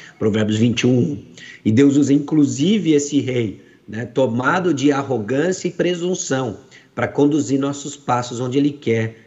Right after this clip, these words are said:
que estejamos, né? Então, o que que eu diria para alguém que vive com este temor, né? Tem tantas coisas acontecendo, não é só temor do que o seu chefe pode fazer,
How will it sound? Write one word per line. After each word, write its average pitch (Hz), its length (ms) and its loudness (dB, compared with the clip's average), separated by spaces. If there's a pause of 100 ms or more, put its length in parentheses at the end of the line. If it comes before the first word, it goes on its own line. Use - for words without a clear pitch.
(100)
que 120 120 -4
estejamos, 123 840 -2
né? 101 240 -8 (360)
Então, 180 220 4
o 175 40 0
que 202 100 -2
que 202 100 0
eu 185 60 4
diria 147 460 2
para 123 140 -4
alguém 120 300 0
que 120 140 -8
vive 131 380 0
com 127 240 -2
este 127 240 -6
temor, 120 540 2
né? 123 200 -4 (220)
Tem 151 140 -2
tantas 269 500 0
coisas 139 380 0
acontecendo, 107 760 -4
não 170 160 -4
é - 40 -6
só 147 260 -2
temor 127 360 0
do 117 120 -4
que 113 80 -10
o 104 40 -8
seu 107 160 -2
chefe 107 320 -4
pode 98 300 -6
fazer, 95 500 -4